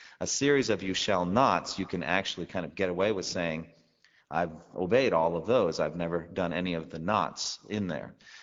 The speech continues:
Well, Jesus, of course, intensifies these commandments when he says, "You have heard that it was said, 'You shall not murder,' but anyone who's angry with his brother is in danger of condemnation." Um, but, uh, Jesus' summary of the commandments,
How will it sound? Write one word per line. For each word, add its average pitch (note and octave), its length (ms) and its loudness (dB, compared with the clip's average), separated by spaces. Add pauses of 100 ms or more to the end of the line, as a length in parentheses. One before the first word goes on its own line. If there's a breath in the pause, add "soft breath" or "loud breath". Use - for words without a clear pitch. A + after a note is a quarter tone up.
(120)
Well, F2 100 -4
Jesus, G#2 520 0
of - 220 -8
course, F#2 380 0
intensifies F2 840 0
these E2 160 -6
commandments D#2 560 -6
when D#2 80 -10
he D2 80 -12
says, D2+ 300 -10
"You F2 100 -8
have D2+ 120 -8
heard G2 280 2
that E2 140 -6
it - 100 -12
was D#2 120 -10
said, E2 360 0
'You D#2 120 -8
shall E2+ 320 -2
not C2 300 -8
murder,' F2 480 -2 (300 loud breath)
but D#2 100 -8
anyone E2 280 -4
who's E2+ 260 -6
angry A#2+ 400 2
with E2+ 100 -2
his D2+ 140 -8
brother D2 340 -8
is D2 140 -10
in D2+ 140 -12
danger D2 340 -14
of - 80 -20
condemnation." D#2 800 -10 (640 soft breath)
Um, D#2+ 320 -6
but, E2+ 460 -2
uh, D#2 300 -4 (240)
Jesus' F#2+ 440 -6
summary A2+ 460 2
of E2 100 0
the F2+ 80 -4
commandments, F2 640 -2